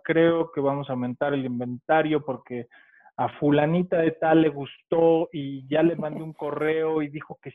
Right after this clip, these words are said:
Speaker 1: sí, y se quedó viendo treinta segundos ese anuncio que le llegó de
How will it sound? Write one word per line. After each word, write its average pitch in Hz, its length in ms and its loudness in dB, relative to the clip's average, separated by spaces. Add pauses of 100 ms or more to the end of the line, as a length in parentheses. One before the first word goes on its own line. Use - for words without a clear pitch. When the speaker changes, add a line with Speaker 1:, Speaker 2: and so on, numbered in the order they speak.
(120)
Speaker 1:
sí, 165 380 -4 (540)
y 139 80 -14
se - 180 -8
quedó 160 420 -2
viendo 170 600 -4
treinta 185 460 -2
segundos 160 640 -4
ese 160 220 -8
anuncio 160 720 -8
que 147 100 -10
le 139 340 -6
llegó 151 440 -2
de 139 220 -6